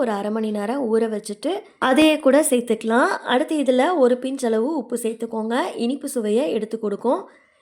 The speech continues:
இப்போ இதை நல்லா கலந்து விட்டுக்கலாம். இதை நல்லா கலந்ததுக்கு அப்புறமா அடுப்பை லோ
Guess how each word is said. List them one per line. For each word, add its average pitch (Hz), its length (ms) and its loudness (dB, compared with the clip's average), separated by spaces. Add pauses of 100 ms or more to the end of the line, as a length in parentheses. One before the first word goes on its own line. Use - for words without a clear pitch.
(120)
இப்போ 240 180 2
இதை 233 140 0
நல்லா 226 300 0
கலந்து 220 260 -2
விட்டுக்கலாம். 220 480 -2 (880)
இதை 254 220 8
நல்லா 277 260 6
கலந்ததுக்கு 285 520 2
அப்புறமா 247 360 2 (240)
அடுப்பை 262 320 0 (180)
லோ 240 80 6